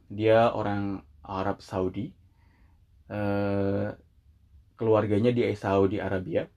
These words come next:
dan dia ngajar di universitas di Jakarta. Tiap bulan pulang. Wow, dulu.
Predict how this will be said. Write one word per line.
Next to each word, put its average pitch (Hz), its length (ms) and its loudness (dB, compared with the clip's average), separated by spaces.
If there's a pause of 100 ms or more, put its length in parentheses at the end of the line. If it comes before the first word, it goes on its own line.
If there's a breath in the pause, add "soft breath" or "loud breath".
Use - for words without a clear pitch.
(160)
dan 101 320 -4
dia 110 400 4
ngajar 101 400 -2
di 98 480 -6 (240)
universitas 101 640 -8
di 98 80 -8
Jakarta. - 560 -14 (560 soft breath)
Tiap 95 240 -4
bulan 110 560 -4
pulang. 104 400 -4 (560)
Wow, 85 720 -2
dulu. - 240 -12